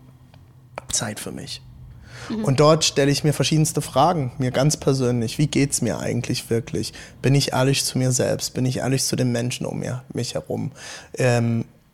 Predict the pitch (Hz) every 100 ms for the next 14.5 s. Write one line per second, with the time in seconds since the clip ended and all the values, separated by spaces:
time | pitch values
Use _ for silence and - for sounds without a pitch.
0 | _ 139 - 277 - - 170 - 214 -
1 | 107 - - 78 98 - 117 117 - 113
2 | 127 - - 131 - 104 110 - - -
3 | - - 117 120 113 110 110 107 107 110
4 | 107 104 107 139 120 107 - - 107 107
5 | - - - - 120 117 117 117 - 131
6 | 131 143 165 - - - 147 143 - 127
7 | 131 - - 123 - - 135 - 123 -
8 | 123 117 117 - - - - 123 - 131
9 | 120 131 123 - 113 127 123 127 151 -
10 | 123 - - 120 - - 131 - 127 123
11 | - 120 120 127 147 147 - 123 123 -
12 | 135 135 127 123 - 117 117 113 117 120
13 | - - 120 117 - - 123 131 - 117
14 | 117 - 120 -